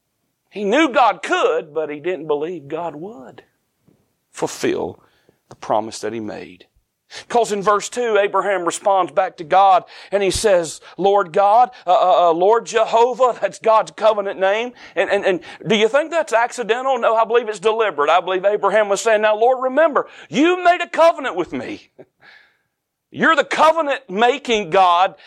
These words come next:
but you're also the covenant-keeping God. You made a covenant with me that you'd give me an heir. But Lord, it hadn't happened yet. "What will you give me, God, seeing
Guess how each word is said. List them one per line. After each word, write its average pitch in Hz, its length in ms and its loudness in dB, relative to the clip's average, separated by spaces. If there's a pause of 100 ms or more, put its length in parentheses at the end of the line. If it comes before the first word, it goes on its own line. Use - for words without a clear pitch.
(120)
but 220 200 -2
you're 247 200 2
also 262 320 2
the 208 120 -6
covenant-keeping 247 1000 -2
God. 196 420 2
You 294 240 -6
made 233 600 0 (180)
a 185 80 -10
covenant 269 480 0
with 220 160 0
me 233 180 -4
that 233 220 -8
you'd 269 240 0
give 277 240 0
me 262 200 2
an 240 120 2
heir. 240 360 2 (220)
But 214 220 0
Lord, 254 320 2
it 233 100 0
hadn't 233 320 2
happened 254 580 0
yet. 120 420 -8 (560)
"What 285 440 2
will 330 340 0
you 302 320 -4
give 302 400 0
me, 190 240 0
God, 180 420 0
seeing 233 560 -2